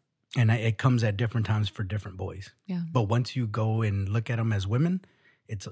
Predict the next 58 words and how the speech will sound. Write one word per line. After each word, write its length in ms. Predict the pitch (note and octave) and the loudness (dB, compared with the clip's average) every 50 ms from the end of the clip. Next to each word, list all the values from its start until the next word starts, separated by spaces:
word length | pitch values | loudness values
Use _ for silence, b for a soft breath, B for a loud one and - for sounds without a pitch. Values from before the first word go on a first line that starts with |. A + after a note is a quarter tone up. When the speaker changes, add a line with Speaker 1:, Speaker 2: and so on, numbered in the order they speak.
| - | -10
Speaker 1:
you 180 | - G#2+ G2+ G2+ | -8 -6 -6 -6
can't, 360 | - - A#2+ A2 G#2+ G#2+ F#2+ - | -4 -2 0 0 0 -2 -4 -6
it's 180 | A#2 G#2 - | -10 -10 -8
very 260 | A2 A2+ A#2 B2+ B2 | -4 0 2 2 2
difficult 440 | G#2 F#2 A#2 G#2 B2+ A2+ - - G#2 - | 2 2 0 -2 -2 -4 -8 -10 -10 -8
to 80 | G2 | -8
revert 360 | F#2+ F#2+ F2+ F#2 G2 F2+ - | -6 -6 -4 -4 -6 -6 -6
back 220 | F2+ F#2 F2+ F2+ - | -6 -8 -8 -10 -10
to 260 | - - F2+ F2+ F#2+ F#2 | -12 -10 -10 -8 -8 -6
looking 280 | G2 G2+ G2+ - F#2+ F2+ | -6 -6 -6 -6 -6 -8
at 180 | F2 F2+ F2+ - | -8 -8 -8 -10
them 340 | F2+ F2+ F2+ F2+ G2 F#2+ - - - | -10 -10 -8 -10 -12 -14 -14 -12 -10
as 120 | F#2+ F2+ | -8 -8
your 100 | F2+ F2+ | -6 -8
mother. 280 | F2 F2 E2+ - - - - _ _ _ - | -8 -10 -12 -14 -16 -20 -20 _ _ _ -10
Speaker 2:
Yeah, 180 | G3+ G3 F3+ F3 | -8 -6 -6 -4
Speaker 1:
It's 100 | A#2+ G#2+ | -4 -2
Speaker 2:
but 80 | B3 B3+ | 0 2
Speaker 1:
kind 140 | - A#2+ G#2+ | 2 4 4
of 60 | G2+ | 4
a 20 | |
Speaker 2:
even, 100 | - - | 2 0
Speaker 1:
weird 260 | - F2+ F2+ F2+ - | 0 -2 -4 -8 -6
thing. 100 | - A#3+ | -2 -2
Speaker 2:
even 220 | B3 - D4+ D4 C4+ | -2 0 0 0 -2
still, 340 | - - - G3 G3+ F#3 E3+ | -2 -4 -6 -4 -4 -4 -4
some 200 | - - E3+ E3 | -4 -4 -4 -4
people 300 | - F3+ E3+ - E3 D#3+ | -4 -6 -8 -6 -8 -8
can't 320 | - - - D#3 D3+ - | -8 -6 -6 -4 -4 -4
have 280 | D#3 E3 D#3+ D#3+ D#3 F3 | -4 -6 -6 -6 -6 -4
that 320 | E3 D3 D3 C#3+ C#3+ - - b b b b b b b b b _ | -4 -2 -2 -2 -4 -6 -10 b b b b b b b b b _
kind 180 | - - E3 D#3 D3 | -6 -4 -2 -2 -2
of 80 | D3 | -4
friend, 800 | - - _ _ _ F3 E3+ E3 E3 D#3+ D#3+ D#3+ D#3 D#3 D3+ - - | -8 -12 _ _ _ -2 -2 0 0 -2 -2 -2 -2 -2 -4 -6 -6
equal 580 | - F3 E3 E3 - - - E3 D#3+ D#3 D#3 D3+ | -6 -6 -6 -6 -8 -6 -2 0 2 2 2 0
conversation 680 | - - D#3+ D3+ D3 D3+ C#3+ - - C#3+ D3 - - D3+ | -2 -4 -4 -4 -4 -4 -6 -4 -4 -4 -4 -4 -4 -4
with 120 | D3 C#3+ | -2 -2
their 100 | D3 C#3+ | -4 -6
parents, 340 | - - D3 D3 D3 C#3+ - | -4 -4 -2 -2 -2 -2 -2
even 180 | D3+ D3+ D#3 D3+ | -4 -2 -2 -2
when 160 | D3 D3 C#3+ | -2 -2 -2
Speaker 1:
Right. 0 | |
Speaker 2:
they 80 | C#3+ C#3+ | -2 -2
do 180 | - D#3+ D#3 | -2 -2 -2
get 160 | D#3+ D#3 - | -2 -2 -4
older. 300 | - C#3+ C#3+ D3 C#3+ C#3+ | -4 -4 -4 -4 -4 -4
So, 160 | C#3 - D3+ C#3+ | -4 -4 -4 -4
like, 180 | C#3+ C#3+ - | -4 -4 -4
some 160 | - - F3 E3 | -2 -2 -2 -2
people 220 | - E3+ - D#3 | -2 -4 -6 -4
don't 140 | D3 D3 D3+ | -4 -2 -2
have 180 | D3+ D3 C#3+ D3+ | -2 -2 -2 -2
that, 240 | D3 D3 C#3 - | -2 -4 -4 -4
but 140 | - D3 C3 | -6 -6 -4
my 160 | D3+ D#3 D#3 | -2 0 0
mom 260 | D#3 D#3+ D#3 D#3 D3+ D#3 | 0 0 0 0 0 0
and 140 | D#3 D3+ | 0 0
I, 240 | D3+ D3+ D3+ D#3 D#3+ | 0 -2 -2 -4 -6